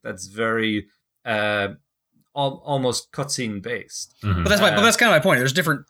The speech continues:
Speaker 3: there's art, there's different kinds of art direction. It's not
Speaker 1: I,
Speaker 3: necessarily
Speaker 1: I
Speaker 3: one is
Speaker 1: totally agree.
Speaker 3: You might
Speaker 1: But
Speaker 3: have
Speaker 1: my
Speaker 3: a
Speaker 1: point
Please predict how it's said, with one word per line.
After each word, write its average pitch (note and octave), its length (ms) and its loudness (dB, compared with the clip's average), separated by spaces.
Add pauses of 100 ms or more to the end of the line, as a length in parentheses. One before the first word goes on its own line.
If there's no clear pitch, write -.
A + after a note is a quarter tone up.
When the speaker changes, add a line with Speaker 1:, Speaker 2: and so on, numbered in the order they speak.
Speaker 3:
there's D#3 160 -2
art, G#3 200 2
there's E3 160 0
different A3 420 -2
kinds C3 400 -2
of A2 140 -16
art C#3+ 160 -6
direction. F#2 400 -14
It's A2+ 180 -12
not D#3+ 120 -2
Speaker 1:
I, D3 40 0
Speaker 3:
necessarily C#3+ 340 2
Speaker 1:
I C#3 40 2
Speaker 3:
one D#3 140 4
is D#3 80 4
Speaker 1:
totally C#3 180 4
agree. C3 400 0
Speaker 3:
You A3+ 100 4
might C4+ 120 6
Speaker 1:
But A#3+ 40 4
Speaker 3:
have A#3 80 6
Speaker 1:
my D#3+ 60 4
Speaker 3:
a E3+ 40 0
Speaker 1:
point F3+ 180 2